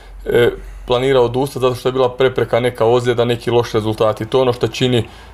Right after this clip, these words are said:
i što razlikuje šampione od prosječnih sportaša ili onih koji ne uspiju. Tako da mislim da je ovo neka najvrijednija poruka šta, šta je Istok rekao. Još jedna stvar, ovo što je rekao, deset, dvadeset godina, to znači, realno, sport je jednostavno, koji svaki posao, znači,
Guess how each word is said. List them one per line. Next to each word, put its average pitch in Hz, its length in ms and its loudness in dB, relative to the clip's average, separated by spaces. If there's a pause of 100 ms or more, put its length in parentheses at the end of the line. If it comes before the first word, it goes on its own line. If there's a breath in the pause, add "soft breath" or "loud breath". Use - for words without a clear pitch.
(160 loud breath)
i 127 80 -8
što - 160 -2
razlikuje 120 420 0
šampione 120 540 0
od 113 160 0
prosječnih 120 340 -2
sportaša 120 540 -2
ili 110 80 0
onih 113 200 0
koji 110 160 2
ne 104 80 0
uspiju. - 360 -6 (440 loud breath)
Tako 113 240 0
da 117 100 -2
mislim 120 280 -8
da 117 60 2
je 120 60 4
ovo 120 360 2
neka 123 260 -2
najvrijednija 123 440 2
poruka 117 420 0
šta, 110 320 0
šta 110 180 0
je 113 80 2
Istok 120 280 -6
rekao. 131 380 0 (560 loud breath)
Još 123 160 -6
jedna 123 180 0
stvar, 127 280 0
ovo 120 100 0
što 120 140 -4
je 120 80 0
rekao, 117 160 -2
deset, 120 300 -2
dvadeset 117 420 0
godina, 107 320 0
to 113 140 -6
znači, 117 380 -2 (320)
realno, 123 560 2 (420)
sport - 380 -2
je 120 100 0
jednostavno, 107 460 -2
koji 110 220 -2
svaki 117 340 -2
posao, 110 380 -2
znači, 110 240 -2